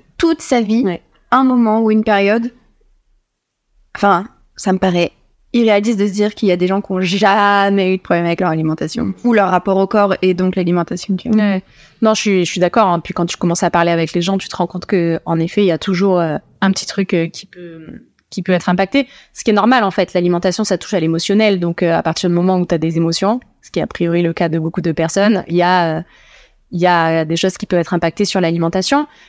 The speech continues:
Speaker 2: Et puis, on est dans une société aussi où on met vachement en avant, euh, le fait d'être en bonne santé, d'être mince, et cetera. Donc, forcément, il peut y avoir aussi des répercussions sur le rapport au corps.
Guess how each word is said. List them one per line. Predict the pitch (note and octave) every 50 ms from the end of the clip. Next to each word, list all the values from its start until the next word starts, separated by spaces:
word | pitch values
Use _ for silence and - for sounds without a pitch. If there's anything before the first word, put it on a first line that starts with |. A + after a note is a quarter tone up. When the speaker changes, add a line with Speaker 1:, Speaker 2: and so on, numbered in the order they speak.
| _ -
Speaker 2:
Et | F#3+ G3
puis, | F#3 - G#3+ A3
on | G3
est | F#3+ F3+ F3
dans | E3+ E3+ E3
une | D#3+ E3+ E3
société | - F#3 E3 - F3 - G#3+ G3+ F#3+
aussi | F3 - - G#3+ G3+ G3+ F#3
où | F3 F3 E3
on | D#3+
met | D#3+ D#3+ D#3+ D#3 D#3
vachement | D#3 D3+ - - F3 E3+
en | E3+ E3+
avant, | E3 E3 E3 E3+ F3 F3 F3 F3
euh, | E3 E3 E3
le | E3 E3
fait | - - F#3+
d'être | F3+ E3 D#3+ - - -
en | F3 E3 E3 F3
bonne | E3+ F3+ F3
santé, | - - E3 E3+ - - A3+ G#3+ G#3 G3+ G3 G3+ F#3+
d'être | F3+ E3 - - - E3
mince, | D#3+ E3+ G3 G#3 G3+ G3+ G3 F#3 -
et | E3 -
cetera. | - E3+ D#3+ - G#3 A3 A#3+ B3 A#3
Donc, | G#3 F3 - - - _ _ _ _ _ _
forcément, | - - F3 - - F#3 F#3 G3 G3+
il | F#3+ -
peut | - E3+
y | E3+
avoir | D#3+ E3 E3+ E3
aussi | D#3+ - - G3+
des | F#3+ F3
répercussions | E3+ E3 - D#3+ - - - - -
sur | G3 - F#3+
le | E3+
rapport | D#3 D#3+ - - F3+ F3+
au | G3
corps. | - - - -